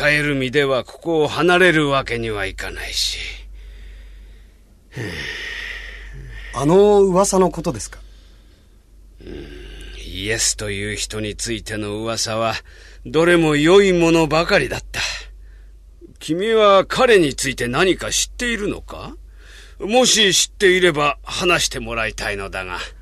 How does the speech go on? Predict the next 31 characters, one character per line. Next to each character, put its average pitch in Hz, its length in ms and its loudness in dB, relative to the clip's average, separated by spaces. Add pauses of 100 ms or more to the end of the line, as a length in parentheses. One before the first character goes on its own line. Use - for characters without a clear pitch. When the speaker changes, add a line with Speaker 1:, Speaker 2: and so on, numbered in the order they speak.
(320)
Speaker 2:
は - 260 -6
い。 117 200 -6 (760)
ま 131 180 2
ず、 117 320 -2 (320)
イ 156 160 2
エ 156 60 4
ス - 100 -4
と 135 140 0
い 127 160 0
う - 20 -2
人 127 200 -6
は、 110 220 -2 (380)
宮 165 280 4
か 185 140 4
ら 165 220 4 (240)
商 175 300 4
人 131 180 4
や 117 200 -2 (220)
両 175 220 4
替 208 160 6
人 196 160 4
た 143 120 -2
ち 127 120 -8
を 120 80 -4
追 143 100 2
い 160 40 0
払 147 240 0
い 143 40 0
ま 139 100 -2
し - 80 -12
た。 - 140 -20